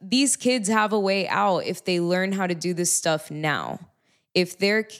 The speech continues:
if their parents understand this, or if they understand that, like, at, at the very base level, like, what's going on with the economy, and they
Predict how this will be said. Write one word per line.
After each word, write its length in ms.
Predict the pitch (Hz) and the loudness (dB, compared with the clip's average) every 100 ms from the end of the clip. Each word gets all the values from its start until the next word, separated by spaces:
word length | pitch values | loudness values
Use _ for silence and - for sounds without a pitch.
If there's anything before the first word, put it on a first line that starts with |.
| - | -6
if 180 | 190 - | -4 0
their 160 | 220 | 0
parents 640 | 233 - 208 196 160 156 - | 2 0 0 2 0 0 -2
understand 720 | 170 175 175 - 180 175 165 | 0 -2 0 0 0 -2 -2
this, 220 | 147 - | -2 0
or 120 | 170 | 0
if 160 | 160 - | 0 -2
they 180 | 175 185 | 0 0
understand 680 | 185 180 170 175 170 165 | 0 -2 0 0 -2 -2
that, 280 | 160 156 151 | 0 -2 -2
like, 480 | 160 156 151 143 - _ _ - | -2 0 0 -4 -14 _ _ 0
at, 200 | 190 160 196 | 0 2 -2
at 160 | - 208 | -4 -4
the 100 | 208 | -2
very 320 | 185 214 226 | 0 2 0
base 400 | 196 190 196 - | 0 0 0 0
level, 300 | 175 156 156 | 0 -2 0
like, 240 | 156 156 - | 0 -2 -4
what's 340 | 160 180 180 | 0 0 0
going 380 | - 180 170 170 | -2 -2 0 -2
on 220 | 160 165 | -2 -2
with 140 | 165 165 | -4 -2
the 100 | 165 | -4
economy, 720 | 156 165 156 170 202 240 247 _ _ _ _ _ | -4 -4 -2 -2 0 -2 -4 _ _ _ _ _
and 240 | - 180 175 | -2 0 2
they 580 | 185 185 185 180 185 | 2 2 2 0 -2